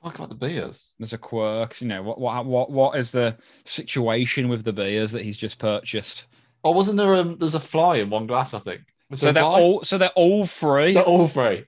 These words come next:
Speaker 2: That's
Speaker 1: All
Speaker 2: not
Speaker 1: free.
Speaker 2: how it works. You get a
Speaker 1: <laughs>
Speaker 2: fly in one, it would just get replaced with a fresh beer,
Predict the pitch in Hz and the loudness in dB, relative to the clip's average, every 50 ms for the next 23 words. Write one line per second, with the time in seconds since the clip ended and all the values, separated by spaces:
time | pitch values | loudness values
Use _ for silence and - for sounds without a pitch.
0 | - 185 190 151 160 165 202 202 208 208 196 208 208 208 202 175 165 151 147 143 | -4 0 2 2 2 4 4 4 6 6 6 4 4 2 2 0 0 2 2 4
1 | 147 156 170 190 190 - 302 226 196 196 185 190 185 180 - - 175 175 180 185 | 4 4 4 2 2 0 -4 -4 -2 -2 0 2 0 0 0 0 2 4 4 4
2 | 180 170 156 143 143 156 160 147 117 95 95 98 - 127 135 120 143 127 147 135 | 4 2 0 2 4 6 6 6 4 2 0 -4 -4 -6 -6 -6 -4 -6 -6 -6
3 | - 170 - 143 131 123 - - 123 135 131 113 87 78 - - - - 127 - | -6 -8 -4 -2 -4 -4 -2 0 2 2 2 2 0 -6 -8 -8 -8 -8 -12 -20
4 | - - 147 135 131 123 131 120 - - - 143 143 156 143 - - - - 101 | -16 -8 -2 -2 0 0 0 -2 -2 -2 2 2 2 2 2 -2 -6 -4 -6 -8
5 | - - 69 76 101 | -6 -6 -10 -10 -12